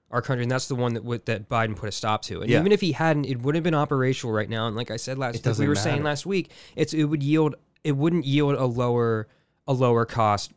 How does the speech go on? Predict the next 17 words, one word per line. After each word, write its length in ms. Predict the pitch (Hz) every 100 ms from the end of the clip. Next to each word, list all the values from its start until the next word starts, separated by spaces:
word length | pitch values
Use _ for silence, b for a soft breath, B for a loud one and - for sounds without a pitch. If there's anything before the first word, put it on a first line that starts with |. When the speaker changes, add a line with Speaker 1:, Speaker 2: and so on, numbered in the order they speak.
| _
Speaker 1:
product. 500 | - 104 95 - -
Speaker 2:
Okay, 100 | 156
Speaker 1:
Like, 80 | 170
Speaker 2:
just 100 | 160
Speaker 1:
you 60 | 156
wouldn't 240 | 175 175
be 60 | 180
Speaker 2:
understanding 100 | 208
Speaker 1:
paying 280 | 156 131 113
less. 280 | 107 82 -
Speaker 2:
Understanding 480 | 180 226 214 190 175
supply 360 | 160 - 156
and 100 | 143
demand 320 | 139 139 131
is 120 | 127 107
very 180 | 117 113
basic. 500 | 107 101 - -